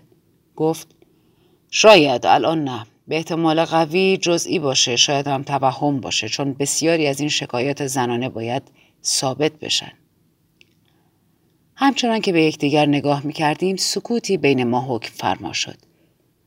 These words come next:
ترسیدم به زودی دوباره بیوه شود و در بازار به دنبال عروس جوانی بگردد. گفتم: "هر کاری بتونیم انجام می‌دیم." لبخند زد و گفت: "متشکرم، عمه لیدیا.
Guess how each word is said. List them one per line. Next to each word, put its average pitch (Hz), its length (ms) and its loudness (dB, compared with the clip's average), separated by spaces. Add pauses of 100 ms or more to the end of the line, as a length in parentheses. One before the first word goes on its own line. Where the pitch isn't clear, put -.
(440)
ترسیدم 202 560 2
به 165 100 0
زودی 165 400 -2
دوباره 151 380 2
بیوه 135 300 -2
شود 127 500 2
و 143 80 4
در 156 220 4
بازار 165 520 0
به 156 100 -2
دنبال 143 400 -2 (100)
عروس 160 380 -4
جوانی 120 580 -4
بگردد. - 520 -10 (380)
گفتم: 147 440 -6 (720)
"هر 208 240 4
کاری 165 220 0
بتونیم 156 500 0
انجام 123 380 -2
می‌دیم." - 320 -12 (1200)
لبخند 196 460 2
زد 190 240 2
و 151 100 2
گفت: 156 300 -2 (800)
"متشکرم، 143 680 2
عمه 113 200 -4
لیدیا. 85 440 -8